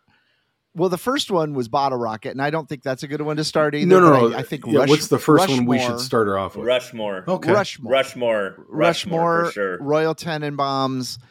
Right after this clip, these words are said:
Speaker 3: Mm-hmm.
Speaker 1: Life Aquatic. Those are good introducing you to, to Wes Anderson movies. And, oh, uh,
Speaker 2: See, I
Speaker 1: and, uh, uh, Royal, or the, uh, the hotel one, the Grand Budapest Hotel. That's a good one, too,
Speaker 3: Right.
Speaker 1: but
Speaker 3: And,
Speaker 2: See,
Speaker 3: and, and
Speaker 2: and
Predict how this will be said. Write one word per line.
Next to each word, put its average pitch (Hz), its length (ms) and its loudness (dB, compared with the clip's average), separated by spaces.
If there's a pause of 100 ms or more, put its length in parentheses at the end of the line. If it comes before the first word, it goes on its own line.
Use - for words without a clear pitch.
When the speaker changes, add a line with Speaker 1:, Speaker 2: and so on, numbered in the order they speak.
(280)
Speaker 3:
Mm-hmm. 101 140 -8
Speaker 1:
Life 123 220 0
Aquatic. 113 480 -4
Those 170 320 -4
are 185 40 -6
good 135 520 0 (260)
introducing 123 840 -4
you 110 300 -2
to, 107 600 -6 (200)
to 107 220 -8
Wes 98 300 -8
Anderson - 500 -14
movies. - 460 -16
And, 127 380 -4
oh, 202 280 0
uh, 180 140 -4
Speaker 2:
See, - 80 2
I 131 240 2
Speaker 1:
and, 139 320 -2 (100)
uh, 143 280 2 (680)
uh, 143 400 2
Royal, 156 480 0
or 147 180 0
the, 139 280 -6
uh, 131 140 0
the 131 180 -6
hotel 131 420 -2
one, 101 380 -10
the 113 100 -2
Grand 135 260 -2
Budapest 131 480 -4
Hotel. 107 380 -2
That's 117 240 -6
a 120 80 -10
good 95 200 -12
one, 113 200 -10
too, 110 60 0
Speaker 3:
Right. 90 340 -4
Speaker 1:
but - 140 -20 (400)
Speaker 3:
And, 170 280 2
Speaker 2:
See, 135 200 2
Speaker 3:
and, 139 140 4
and 123 200 2
Speaker 2:
and 156 180 0